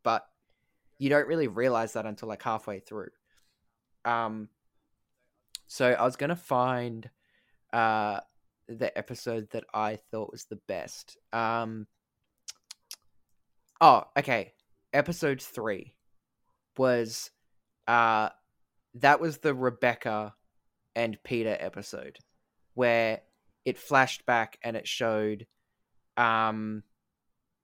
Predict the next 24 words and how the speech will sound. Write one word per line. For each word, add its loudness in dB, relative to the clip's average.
Rebecca 2
and -8
Peter, -4
uh, 0
like, -2
falling -2
in -6
love, -2
and 2
then -2
kind 0
of, -6
like, -2
what -2
everything -2
hap-, -2
how 4
it 2
all -2
happened, -2
um, 0
and, 0
like, 0
Rebecca 0